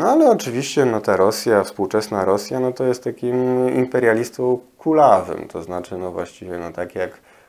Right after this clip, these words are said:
obserwujemy kraje, kraje natowskie, no to tam właściwie, no, te koncerny, koncerny, mm, zachodnie, no to d-, dotyczą każdej wielkiej p-, p-, gałęzi produkcyjnej.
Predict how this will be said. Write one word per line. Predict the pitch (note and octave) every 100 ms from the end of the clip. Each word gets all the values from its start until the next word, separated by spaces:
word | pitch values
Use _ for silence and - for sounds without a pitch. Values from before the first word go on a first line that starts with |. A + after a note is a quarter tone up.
| _ -
obserwujemy | G#2 - G#2 F#2 F#2 G2 G2+ F#2
kraje, | - F#2+ F#2+ F#2 F2 E2+ - _
kraje | - F#2 F#2
natowskie, | F#2 F2 - F#2+ - - F#2+
no | F2+ F2
to | F2
tam | - E2+ F2+
właściwie, | E2 - - F2+ F#2 F#2 F2
no, | E2+ E2+ F2 E2+ - - - -
te | F#2
koncerny, | F2+ F#2 - G2 G2 F#2 F#2 - - _ _ _ _
koncerny, | _ G2+ F#2+ - G2+ G2+ G2 G2 F#2+ F#2+ F#2+ F#2+ F#2+ F#2 - - F#2
mm, | G2 F#2+ F#2 G2
zachodnie, | F#2+ F#2 - G2 G2 G2+ G2 F#2
no | F#2
to | F2+ F#2+ F#2
d-, | F2+ - - G#2 G#2 - - - - - A1 - -
dotyczą | G2+ G2+ A2 G#2 G2+ F#2+ G2
każdej | - G2 F#2+ G2+ F#2
wielkiej | F#2+ F#2 - F#2 F2+
p-, | F2+ G#2+
p-, | G#2+ - - G#2+ G2+
gałęzi | G2+ G2+ G2+ G2 F#2+
produkcyjnej. | F#2 G2+ F#2 F#2 - F#2 F2 C#3+